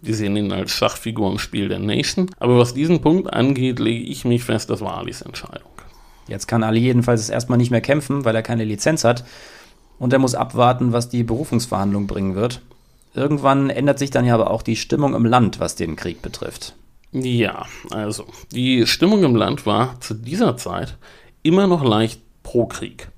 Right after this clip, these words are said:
Speaker 1: Auch in den afroamerikanischen Teilen der Bevölkerung lag die Zustimmung laut Umfragen noch bei rund sechzig Prozent. Es gab eine Friedensbewegung, aber die war noch nicht im politischen Mainstream angekommen.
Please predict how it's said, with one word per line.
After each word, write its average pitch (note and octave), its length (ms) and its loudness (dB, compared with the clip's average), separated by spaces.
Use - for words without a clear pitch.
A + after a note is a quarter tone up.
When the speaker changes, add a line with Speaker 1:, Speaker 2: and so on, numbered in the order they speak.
Speaker 1:
Auch - 220 0
in C#3+ 80 4
den A#2+ 400 4
afroamerikanischen B2+ 1120 -2
Teilen A2 240 2
der A2 80 2
Bevölkerung A#2 800 0
lag A2 240 0
die A#2+ 100 -6
Zustimmung B2 500 2
laut G#2+ 200 4
Umfragen A2 500 2
noch G2 140 0
bei A2 180 4
rund A#2 260 4
sechzig G#2+ 460 -4
Prozent. G#2 460 -8
Es A2+ 140 -2
gab F#2 260 -2
eine F#2+ 180 -6
Friedensbewegung, A#2+ 960 2
aber B2 160 4
die C#3+ 160 -2
war E3 100 6
noch E3 240 0
nicht D#3+ 400 0
im D3 460 -2
politischen B2+ 460 -2
Mainstream G#2 520 -4
angekommen. B2 720 -4